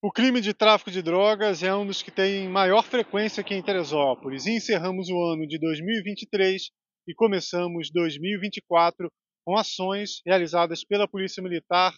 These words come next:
de apreensões de drogas e prisões de envolvidos com o tráfico. No bairro de Paineiras,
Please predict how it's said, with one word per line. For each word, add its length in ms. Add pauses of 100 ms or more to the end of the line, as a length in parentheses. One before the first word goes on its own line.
(420)
de 100
apreensões 600
de 80
drogas 640 (280)
e 120
prisões 680
de 160
envolvidos 680
com 140
o 120
tráfico. 480 (320)
No 80
bairro 240
de 100
Paineiras, 600